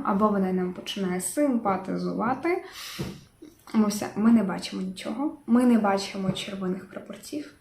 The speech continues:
отак от. Ну, типу, все, на, на, нас немає з вами. Да, ми вже в якомусь уявному світі, ми вже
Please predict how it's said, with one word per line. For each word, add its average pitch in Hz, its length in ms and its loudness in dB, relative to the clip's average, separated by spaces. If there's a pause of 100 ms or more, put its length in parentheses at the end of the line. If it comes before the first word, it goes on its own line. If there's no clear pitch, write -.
(120)
отак - 360 -16
от. - 220 -20 (1400)
Ну, 202 140 -2
типу, - 460 -4 (360)
все, 175 320 -2 (120)
на, 247 280 6
на, 240 180 4
нас 311 340 2
немає 277 500 8
з 185 100 -4
вами. 180 400 2 (720)
Да, 240 460 6
ми 240 280 10
вже 277 180 6
в 220 140 0
якомусь 226 500 2
уявному 190 460 2
світі, 277 760 4 (100)
ми 233 240 8
вже 214 440 2